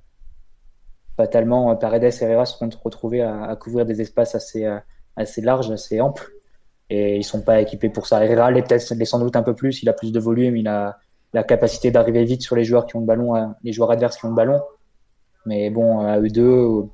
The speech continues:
parfois Sarabia qui revenait et tout, euh, forcément, euh, l'équipe s'est un peu déstructurée à mesure que, que les offensifs devant ont arrêté de, ont arrêté de presser, sont rentrés dans un, dans un mode plus relâchement.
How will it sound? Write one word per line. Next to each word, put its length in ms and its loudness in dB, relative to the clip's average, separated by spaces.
parfois 260 0
Sarabia 380 2
qui 120 -2
revenait 320 -2
et 60 -6
tout, 240 -2
euh, 60 -4
forcément, 520 0
euh, 100 -2
l'équipe 260 0
s'est 100 2
un 60 4
peu 160 2
déstructurée 540 2
à 80 6
mesure 380 -2
que, 340 -6
que 100 -2
les 140 0
offensifs 360 -4
devant 380 2
ont 20 4
arrêté 340 -2
de, 100 -4
ont 380 -4
arrêté 280 -6
de 40 -12
presser, 520 -4
sont 220 -8
rentrés 240 -4
dans 240 -6
un, 200 -10
dans 160 -6
un 40 -2
mode 180 -4
plus 140 -12
relâchement. 420 -4